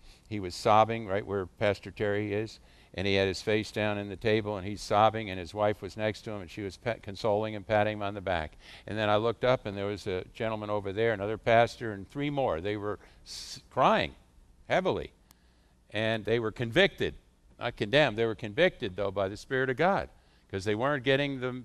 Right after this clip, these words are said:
personal mandates done. And, and so we asked the fellow, the pastor from Greensboro to pray those tormenting spirits off of them.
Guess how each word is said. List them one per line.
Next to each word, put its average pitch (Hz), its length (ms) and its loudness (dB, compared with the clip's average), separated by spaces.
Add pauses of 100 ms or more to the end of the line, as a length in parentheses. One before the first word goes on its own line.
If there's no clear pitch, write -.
personal 185 400 2
mandates 113 520 0
done. 85 280 -2 (760)
And, 113 300 0 (120)
and 101 220 -2
so 120 200 0
we 123 160 6
asked 127 240 4
the 120 80 -6
fellow, 127 400 6
the 110 100 -2
pastor 131 380 4
from 107 160 -8
Greensboro 127 640 2
to 107 60 0
pray 131 260 2
those 123 220 -2
tormenting 131 460 -4
spirits 170 460 -2
off 104 240 2
of 95 100 -14
them. 131 180 -8